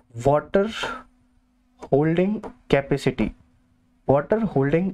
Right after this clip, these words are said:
जो capacity है, यह capacity भी maximum इसी में होती है, maximum इसी में होती है, याद रखिएगा। सबसे ज़्यादा जल धारण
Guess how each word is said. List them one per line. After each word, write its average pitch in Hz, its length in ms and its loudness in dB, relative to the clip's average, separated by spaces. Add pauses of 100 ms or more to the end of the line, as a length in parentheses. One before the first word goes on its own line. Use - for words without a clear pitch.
जो 151 180 2
capacity 139 640 0
है, 143 200 0 (500)
यह 160 100 4
capacity 156 640 0
भी 180 200 0 (440)
maximum 147 560 0 (140)
इसी - 260 0
में 180 120 2
होती 113 320 -2
है, - 140 -8 (500)
maximum 143 460 0 (100)
इसी 151 240 0
में 165 80 2
होती 135 300 -2
है, 151 200 -2
याद 120 220 2
रखिएगा। - 400 -4 (400)
सबसे 180 320 2
ज़्यादा 185 220 2
जल 165 220 0
धारण 151 300 0